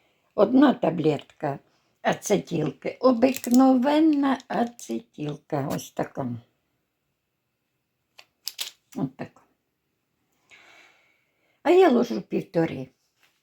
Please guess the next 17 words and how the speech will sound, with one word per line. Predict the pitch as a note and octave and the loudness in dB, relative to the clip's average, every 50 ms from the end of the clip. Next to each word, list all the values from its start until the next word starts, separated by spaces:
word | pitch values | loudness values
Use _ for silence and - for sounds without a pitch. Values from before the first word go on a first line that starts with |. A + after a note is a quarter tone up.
| _ _ _ _ _ _ _ _ _ _ - | _ _ _ _ _ _ _ _ _ _ -16
Заливаю | F#3 D#3+ A#3 A#3+ C4 D4 D#4 D#4+ D4 D#4+ D#4+ C#4+ A3+ G3+ F#3 E3+ D#3 - - _ _ _ | -4 0 2 2 4 4 2 2 4 2 2 2 2 0 -2 -4 -4 -8 -12 _ _ _
кип'ятком. | - B3 B3 B3 - G#3+ F#3 - - - - F3+ E3 F#3+ G#3+ A3+ - _ _ _ _ _ _ _ - | -2 -2 -2 0 0 -2 -2 -2 -4 -12 -8 -6 -4 -4 -4 -6 -8 _ _ _ _ _ _ _ 0
Я | B3 A#3+ B3 - - - _ _ - | 2 2 2 2 0 -6 _ _ -8
поставила | - A3+ - - - G#3 F#3+ G3+ G#3 G#3 G#3+ G#3 G3 A3 | -8 -8 -8 -6 -2 0 2 2 2 2 2 2 2 2
у | - - G#3 A#3 | 2 0 -2 -2
металічну, | G#3 G#3 G#3+ G#3+ - - G#3 G#3 G#3+ A3+ A#3 - - - - A#3+ G3 F3+ F3 - - _ _ _ _ _ _ _ - A3 | -2 -2 -2 -2 0 0 0 0 0 -4 -6 -6 -8 -10 -6 -4 -4 -4 -4 -4 -8 _ _ _ _ _ _ _ -14 -14
щоб | G#3+ G3 - - A#3+ A#3 G#3+ | -12 -12 -8 -6 -4 0 2
не | A#3+ B3 A#3+ A#3 | 4 4 4 2
тріснула | - - - E3 D#3+ D#3 - - - G3 F#3 F3+ F#3 F#3+ F#3 F#3 - - _ _ _ _ _ _ _ _ _ _ _ _ _ _ _ _ _ _ _ _ _ _ _ _ - - - - - | -2 -8 -12 -12 -12 -12 -12 -12 -8 -6 -4 -2 -2 -2 -2 -4 -8 -16 _ _ _ _ _ _ _ _ _ _ _ _ _ _ _ _ _ _ _ _ _ _ _ _ -12 -12 -12 -10 -6
баночка. | F#3 D#3+ D3+ C#3+ C#3+ E3+ F3+ G3 - - - - - - A3+ A3+ A3 - _ _ _ _ _ _ _ _ _ _ _ _ _ _ _ _ _ _ _ _ _ _ _ _ _ - | -2 0 0 2 2 2 0 -2 -4 -6 -10 -10 -8 -6 -6 -6 -6 -8 _ _ _ _ _ _ _ _ _ _ _ _ _ _ _ _ _ _ _ _ _ _ _ _ _ -4
Отак | F4 F4 - - F3 E3 D#3 E3 | -4 -2 2 4 4 4 4 2
заливаю. | D#3+ F3+ G3 F#3 F3+ F3 F3 F3+ G3 A3 A#3 G#3+ G3 G#3 G3+ G3 G3 F#3+ _ _ _ _ _ _ _ _ _ _ _ _ _ - | 4 4 6 6 6 4 4 4 4 4 4 2 2 0 -2 -2 -4 -6 _ _ _ _ _ _ _ _ _ _ _ _ _ 0
Натоптую, | A#3 B3 B3+ B3+ - E4 D4+ A#3 - - A#3 A3+ G3 G#3+ | 0 0 2 2 2 2 2 0 -2 -2 -2 0 0 2
я | A3+ G#3+ A#3 A#3 | 4 6 6 6
вже | A3 G3+ G3 G#3+ | 6 6 2 0
вам | F#3+ G3+ F#3+ F3+ F3+ | 2 2 2 0 0
казала, | E3 - F#3+ F3 F3+ D#3+ D#3 E3 D#3+ D3+ D#3 E3 D#3+ D#3 | -2 -2 -4 -2 -2 0 2 4 4 6 6 6 4 2